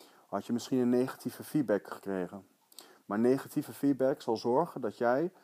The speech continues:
je eetgewoontes en je keuzes gaat aanpakken richting, eh, hetgene waar je naartoe wilt. En dit hoeft niet zozeer te zijn van,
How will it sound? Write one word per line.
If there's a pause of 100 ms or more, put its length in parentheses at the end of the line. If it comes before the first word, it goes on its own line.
(340)
je
eetgewoontes
en
je
keuzes
gaat
aanpakken
richting, (100)
eh, (180)
hetgene
waar
je
naartoe
wilt. (920)
En
dit
hoeft
niet
zozeer
te
zijn
van,